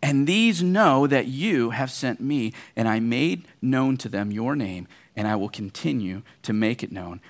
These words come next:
that the love with which you have loved may be in them and I in them, right? And so Jesus is praying for you and me, and he's praying for unity, he's praying for oneness.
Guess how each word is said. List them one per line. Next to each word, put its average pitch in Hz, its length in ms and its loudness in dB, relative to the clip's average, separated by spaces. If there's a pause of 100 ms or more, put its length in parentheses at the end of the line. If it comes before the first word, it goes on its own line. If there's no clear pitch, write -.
(180)
that 101 180 0
the 104 80 -4
love 113 300 2
with 123 180 -8
which - 240 -4
you 170 180 -2
have 110 220 -4
loved 87 380 -12 (300)
may 98 140 -2
be 120 340 2
in 139 260 -2
them 95 400 -8 (320)
and 95 140 -6
I 101 460 -8 (1120)
in 98 240 -4
them, - 400 -12 (420)
right? - 240 -14 (720)
And 131 100 -8
so 131 120 -6
Jesus 160 400 -4
is 139 100 -6
praying 139 320 -4
for 127 160 -8
you 113 160 -4
and 110 140 -4
me, 110 120 0
and 104 80 -2
he's 104 120 -4
praying 143 280 0
for 131 140 -6
unity, 117 440 -4
he's 98 120 -8
praying 143 300 -2
for 123 160 -8
oneness. 110 800 -6